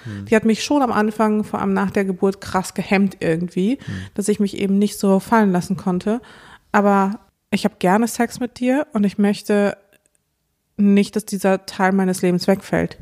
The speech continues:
Speaker 1: Hm.
Speaker 2: Deswegen war es mir damals wichtig, dass ich, ich sag mal, aktiv dagegen vorgehe, dass wir es immer wieder auch probieren,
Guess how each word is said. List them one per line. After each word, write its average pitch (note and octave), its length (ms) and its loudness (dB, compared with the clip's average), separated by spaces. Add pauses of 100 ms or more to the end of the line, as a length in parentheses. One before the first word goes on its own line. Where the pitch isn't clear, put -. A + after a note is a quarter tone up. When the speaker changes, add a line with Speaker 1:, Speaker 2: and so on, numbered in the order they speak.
(140)
Speaker 1:
Hm. F#2+ 80 -6 (260)
Speaker 2:
Deswegen F#3 320 2
war F3+ 100 4
es F3 120 -2
mir F#3 100 2
damals F#3 400 0
wichtig, G3 320 -2
dass F#3 160 -2
ich, - 180 -4
ich - 100 -8
sag - 140 0
mal, F#3 240 4
aktiv - 400 -4
dagegen F3+ 460 -2 (400)
vorgehe, G#3+ 640 2
dass G3+ 180 -4
wir F#3 60 -2
es F3+ 60 -6
immer G#3 200 2
wieder G3 200 2
auch - 80 -8
probieren, A#3+ 560 0